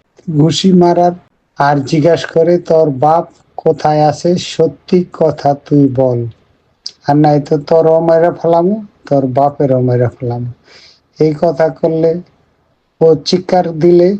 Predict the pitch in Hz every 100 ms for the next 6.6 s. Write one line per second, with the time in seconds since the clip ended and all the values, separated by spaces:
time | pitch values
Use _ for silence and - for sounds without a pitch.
0 | - _ _ 143 147 135 147 151 143 147
1 | 156 147 143 151 175 180 160 147 156 160
2 | 147 156 143 - - 156 160 180 202 _
3 | _ _ - - 147 143 143 - 135 156
4 | 143 139 135 - 156 151 143 113 113 110
5 | _ - - - _ _ _ _ - 156
6 | 143 160 143 170 170